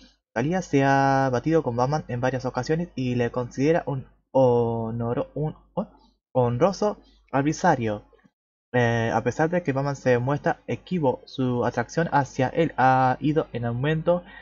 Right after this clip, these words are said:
una atracción que su padre fomenta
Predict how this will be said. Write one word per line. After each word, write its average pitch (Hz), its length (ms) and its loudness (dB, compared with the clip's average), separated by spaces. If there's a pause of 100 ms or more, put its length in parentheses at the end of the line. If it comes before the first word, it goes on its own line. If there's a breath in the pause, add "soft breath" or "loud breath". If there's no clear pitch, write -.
(460 loud breath)
una 156 240 0
atracción 135 540 -2
que 135 100 -2
su 127 160 -4
padre 160 460 2 (180)
fomenta 135 800 -2